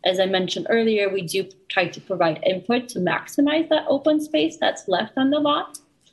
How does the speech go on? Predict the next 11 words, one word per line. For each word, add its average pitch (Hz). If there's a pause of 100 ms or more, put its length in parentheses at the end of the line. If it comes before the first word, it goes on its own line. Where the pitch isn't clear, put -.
(280)
um, 175
or 185
to 180
consider 175
providing 165
additional. - (1200)
And 202
then 185
the -
other 226
question, 214